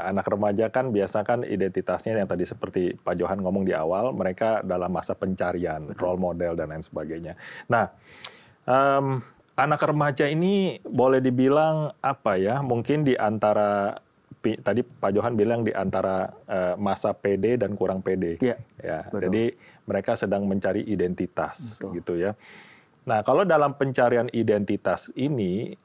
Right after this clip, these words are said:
Speaker 1: ki-, eh, ada kiat khusus nggak untuk orang tua dalam membimbing anak-anak, Pak? Mereka harusnya gimana nih, ya, cara
Speaker 2: Identitas, ya?
Speaker 1: Iya, identitas.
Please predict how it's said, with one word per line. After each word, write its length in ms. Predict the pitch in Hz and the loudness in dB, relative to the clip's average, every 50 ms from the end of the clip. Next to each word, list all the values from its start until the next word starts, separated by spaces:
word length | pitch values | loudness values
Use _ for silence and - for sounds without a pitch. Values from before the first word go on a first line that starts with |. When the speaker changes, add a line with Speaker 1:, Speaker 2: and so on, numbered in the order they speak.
| _ _ _ | _ _ _
Speaker 1:
ki-, 160 | _ - 135 - | _ -4 -4 0
eh, 300 | - 120 117 117 117 - | 2 2 4 4 2 2
ada 320 | - 113 117 117 120 117 | 0 0 0 2 0 0
kiat 320 | 113 - - - 120 113 - | 0 0 0 0 2 2 0
khusus 320 | - - 123 113 - 135 - | 0 0 0 0 0 -2 -2
nggak 200 | - 120 - - | -2 -4 -2 -2
untuk 580 | 110 101 104 104 - - 107 104 101 101 - - - _ _ _ | -2 -2 -2 -2 0 2 2 2 2 2 -2 -6 -14 _ _ _
orang 300 | 98 101 101 98 98 101 | -2 0 0 0 -2 -2
tua 300 | 95 - 110 107 110 117 | -2 -2 0 2 2 0
dalam 320 | - 98 92 92 92 95 95 | 0 0 -2 -2 -2 0 0
membimbing 540 | 95 95 95 95 90 90 95 95 92 90 87 | 0 0 0 0 -2 -2 -2 -2 -4 -4 -4
anak-anak, 380 | 90 90 90 - 87 85 78 - | -6 -6 -6 -6 -8 -8 -10 -12
Pak? 180 | - - - - _ _ _ _ _ _ _ _ _ _ _ | -16 -18 -20 -20 _ _ _ _ _ _ _ _ _ _ _
Mereka 280 | - 92 95 92 - 117 | -6 -6 -4 -2 -2 -2
harusnya 480 | - 107 104 101 95 - - 110 104 104 101 98 - | -2 -2 -2 -2 -2 -2 -2 0 0 0 0 -2 -4
gimana 500 | - 135 104 101 101 107 104 110 110 98 | -6 -2 -2 0 2 2 2 2 2 0
nih, 200 | 95 90 82 80 - - - | 0 -2 -2 -6 -8 -10 -8
ya, 200 | - 98 92 95 104 110 - _ _ _ | -6 -4 -4 -4 -4 -8 -14 _ _ _
cara 220 | - 147 90 92 90 | -2 -2 0 0 0
Speaker 2:
Identitas, 560 | 113 104 107 101 113 113 - - 110 101 - - | 0 0 -2 -2 -4 -6 -4 -6 -8 -8 -8 -10
ya? 100 | - 98 95 | -8 -4 -2
Speaker 1:
Iya, 160 | 92 87 82 80 90 | -2 -2 -2 -4 -4
identitas. 680 | 87 85 87 87 87 87 87 - - - - - - | -4 -4 -4 -4 -4 -6 -6 -6 -8 -8 -8 -12 -18